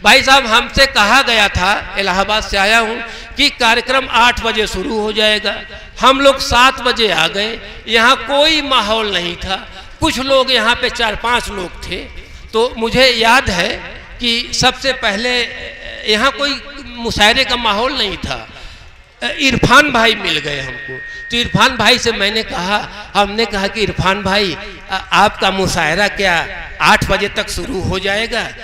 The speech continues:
इरफान भाई ने कहा, और का? आ, नहीं, हमें समझ में कम आया। तो हमने कहा, "चलिए कोई बात नहीं। हमको मिल गए आलम भाई।" तो आलम भाई से मैंने कहा, "आलम भाई, आ-, आपका मुशायरा आठ बजे शुरू हो जाएगा।"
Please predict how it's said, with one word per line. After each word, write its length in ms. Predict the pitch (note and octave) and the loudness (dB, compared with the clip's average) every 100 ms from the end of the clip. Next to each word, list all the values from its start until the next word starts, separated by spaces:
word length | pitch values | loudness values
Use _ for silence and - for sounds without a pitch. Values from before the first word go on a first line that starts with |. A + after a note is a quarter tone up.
| - | -10
इरफान 460 | A3 - D#3+ F3 F#3+ | -8 -2 0 0 -2
भाई 200 | E3 G3 | -6 -8
ने 100 | G3 | -8
कहा, 280 | G3 E3+ F#3+ | -10 -8 -6
और 240 | F#3+ D#3+ | -6 -8
का? 540 | E3 A3 A3+ - A3+ - - A3 - - - - - - - - - - - - - | -8 -6 -6 -8 -18 -18 -20 -20 -20 -20 -20 -20 -20 -20 -20 -20 -20 -20 -20 -20 -10
आ, 60 | G#3+ A3+ | -10 -4
नहीं, 260 | C4+ G#3+ | -4 -4
हमें 300 | D#3 F3 A#3 | -8 -6 -6
समझ 260 | G#3 G#3 F#3+ | -4 -4 -6
में 100 | F3+ | -6
कम 280 | A3 B3 B3+ | -2 -2 -2
आया। 320 | A3 G3+ - - - - | -6 -8 -14 -18 -16 -10
तो 40 | |
हमने 180 | A3 B3+ | -6 -4
कहा, 140 | A#3+ | -2
"चलिए 300 | - A3+ A3+ | 0 2 0
कोई 320 | A#3 A#3+ C#4+ C4+ | -2 0 0 2
बात 280 | A#3+ G#3+ G#3+ | 0 -2 -4
नहीं। 240 | F#3 F3 - - | -8 -10 -12 -6
हमको 300 | A#3 A#3 C4+ | -4 -4 -6
मिल 220 | C4+ C4 B3+ | -6 -4 -2
गए 160 | B3+ | -2
आलम 480 | C4+ A3 G#3 B3+ A#3+ | 0 2 4 4 0
भाई।" 300 | D#3+ D#3 F#3+ - - - - - - - - | -4 -8 -10 -14 -18 -20 -20 -20 -20 -20 -14
तो 60 | B3 | -6
आलम 460 | A3+ G3+ B3 C#4+ | 2 2 4 0
भाई 240 | D4 A#3+ B3+ | 0 0 0
से 120 | A#3 | -4
मैंने 300 | G#3+ F#3+ F3+ | -4 -2 -2
कहा, 640 | E3+ D3+ F#3+ G#3+ - G#3+ | -2 -4 -4 -6 -10 -6
"आलम 300 | G#3 A3 B3+ | -2 0 0
भाई, 340 | A3 A3 C4 G#3 B3 B3 | 0 0 0 -2 -10 -10
आ-, 40 | |
आपका 400 | G3+ G3+ G#3+ A#3 | -2 0 2 0
मुशायरा 460 | A3 G3+ G3 F#3 G3+ | -4 -4 -2 -2 -2
आठ 360 | G#3+ F3+ F3+ G3 | -2 -2 -4 -6
बजे 200 | F#3+ G3+ | -6 -6
शुरू 300 | F#3+ F3+ A#3 | -6 -10 -10
हो 200 | D3 D#3+ | -8 -4
जाएगा।" 460 | F3+ G#3 A3+ F3 | -4 -2 -4 -6